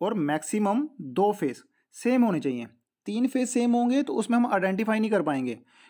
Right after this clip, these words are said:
क्योंकि तीनों फेस ही अगर सेम हैं तो, है ना, तो उसमें आप डिफरेंशिएट क्या कर पाएंगे? तो इसलिए मैक्सिमम दो और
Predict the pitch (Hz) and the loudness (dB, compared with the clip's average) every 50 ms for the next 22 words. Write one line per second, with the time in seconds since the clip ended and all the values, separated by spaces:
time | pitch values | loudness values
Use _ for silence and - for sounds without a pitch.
0 | _ _ 170 185 208 214 - - 214 233 208 254 294 277 277 269 262 254 262 240 | _ _ -4 -4 -4 -4 0 2 2 4 4 2 2 0 0 0 0 0 0 0
1 | 226 233 220 - 180 160 156 151 151 156 185 220 240 240 - - _ _ _ _ | 0 0 -2 0 2 2 2 2 0 -2 -2 -4 -4 -6 -8 -12 _ _ _ _
2 | _ _ _ _ _ _ _ - 175 240 247 160 170 208 214 - 254 247 247 247 | _ _ _ _ _ _ _ -6 -4 -4 -4 -2 -2 -2 0 2 2 2 2 2
3 | 240 208 175 196 - 214 254 - 262 269 247 240 233 240 190 156 147 139 131 127 | 2 0 -2 -2 -2 -2 -2 -2 -2 0 0 -2 0 0 0 0 -2 -2 -2 -4
4 | 120 113 - _ _ _ _ _ _ - - - 160 156 - 190 208 220 214 165 | -6 -8 -10 _ _ _ _ _ _ -18 -10 -8 -8 -6 -4 -2 -2 0 0 -2
5 | 151 147 - - - 202 202 190 156 139 143 175 226 320 339 302 - _ - 165 | -2 -4 -4 -6 -6 -4 -4 -4 -2 0 0 0 0 0 -2 -6 -8 _ -2 0
6 | 175 220 285 - - | 2 2 0 -2 -6